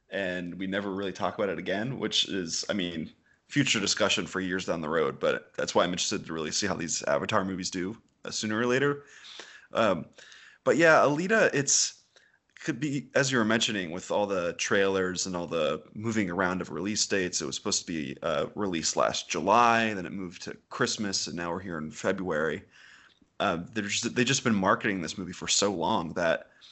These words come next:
I've seen estimates where they s-, uh,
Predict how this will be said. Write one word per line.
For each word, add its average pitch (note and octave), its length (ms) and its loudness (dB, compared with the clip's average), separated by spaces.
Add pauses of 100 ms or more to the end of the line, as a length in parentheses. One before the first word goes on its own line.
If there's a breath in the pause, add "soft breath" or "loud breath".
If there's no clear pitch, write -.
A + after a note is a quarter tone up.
(300 loud breath)
I've G#2 160 2
seen A2+ 460 4 (160)
estimates G#2+ 600 -2
where F2 400 -2 (680)
they G#2+ 100 -4
s-, - 220 -6
uh, E2+ 260 0